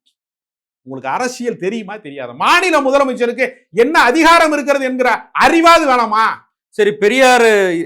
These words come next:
Speaker 2: இது பெரியார் மண்ணில
Speaker 1: தமிழ்நாட்டுக்கு வந்து சீமான் முதலமைச்சர் ஆயிட்டா மீனவர்கள் தாக்கப்படுவது நின்றுமா? அதிகாரம் இருக்கிறதா? அதிகாரம் இருந்தா ஸ்டாலின் தடுத்துருவார்ல.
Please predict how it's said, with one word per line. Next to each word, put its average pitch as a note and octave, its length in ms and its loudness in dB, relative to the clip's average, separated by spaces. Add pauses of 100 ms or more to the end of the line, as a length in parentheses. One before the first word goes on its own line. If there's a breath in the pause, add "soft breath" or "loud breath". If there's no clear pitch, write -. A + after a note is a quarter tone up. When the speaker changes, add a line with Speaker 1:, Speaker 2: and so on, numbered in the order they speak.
(160)
Speaker 2:
இது D3+ 180 -14
பெரியார் G#3 400 -2
மண்ணில - 20 -2
Speaker 1:
தமிழ்நாட்டுக்கு D4+ 520 0
வந்து C#4+ 140 -6
சீமான் D4 380 -2
முதலமைச்சர் B3+ 480 -2
ஆயிட்டா B3 320 0 (180)
மீனவர்கள் C#4 540 2
தாக்கப்படுவது A3+ 460 -2
நின்றுமா? A#3 380 -4 (340)
அதிகாரம் F4 480 2
இருக்கிறதா? A#3+ 460 0
அதிகாரம் D#4+ 400 0
இருந்தா D#4 480 -2
ஸ்டாலின் C#4+ 460 -2
தடுத்துருவார்ல. C4 520 -4